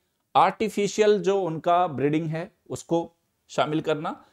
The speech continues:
वैज्ञानिक और समग्र तरीके से देसी गो पशुओं और भैंसों के पालन और संरक्षण को बढ़ावा देना।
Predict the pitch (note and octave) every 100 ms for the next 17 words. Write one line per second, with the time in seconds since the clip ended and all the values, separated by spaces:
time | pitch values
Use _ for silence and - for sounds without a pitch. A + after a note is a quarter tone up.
0 | _ _ B2+ D#3 E3+ F3+ G3+ G3 F3 F3
1 | E3 F3 F#3 F3+ D3 C3+ C3 C#3+ F#3 B2+
2 | D3+ - F#3+ C#3 C#3+ C3 B2+ C#3 F3 E3+
3 | C#3 C3+ D3 C#3+ B2 A2 A2+ C#3 D3+ A#2
4 | A#2+ G#2+ - A2+ G2+ C3 A#2 F#2+ F#2 F#2
5 | G#2